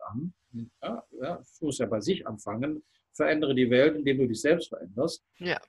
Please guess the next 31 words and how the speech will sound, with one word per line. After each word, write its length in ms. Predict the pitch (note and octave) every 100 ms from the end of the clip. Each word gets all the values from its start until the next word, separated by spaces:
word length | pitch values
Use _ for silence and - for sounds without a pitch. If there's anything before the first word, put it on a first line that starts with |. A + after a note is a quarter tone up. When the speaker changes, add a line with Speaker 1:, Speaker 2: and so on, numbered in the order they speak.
| _ -
Speaker 1:
Ich 100 | -
sehe, 220 | A3+ C4 G3+
dass 240 | F#3 -
das 220 | F3 D#3+
Geschenk 380 | D#3 - D#3 D#3
darin 380 | C#3+ E3+ F#3 C3
liegt, 240 | B2 B2+
da 80 | C3
einen 80 | C#3+
Beitrag 440 | C3+ A2+ A2 G2 -
zu 120 | F#2+
leisten. 500 | E2 D#2 D#2+ - _ _ _ _
Speaker 2:
Ja. 140 | G3 F#3+
Speaker 1:
Ich 140 | B2+
arbeite 360 | E3 F#3+ G3 F#3
gerade 420 | F3+ D3+ F#3 G#3
ganz 240 | F#3+ F#3 F3
aktiv 500 | - - F3+ F3+ -
an 140 | D3+
der 160 | C#3+ B2+
Weltfriedensunion 1080 | C3+ C3 - E3 - F3+ F3 F3+ G3 A#3 C4 _ _ _ _ _ _ - -
mit 160 | F3 -
Freunden 360 | C#3+ E3 E3+
zusammen, 560 | - F3 D#3+ E3 F#3 F#3+
die 100 | D#3
genau 300 | D#3+ D#3+ E3
diese 300 | E3+ E3+ D#3
Ideen, 520 | D3+ C3+ D3 D#3 E3 D3+
diese 180 | C#3+ C3
Impulse 480 | C3 D3+ D#3 D3
mit 320 | C3+ C#3+ C#3+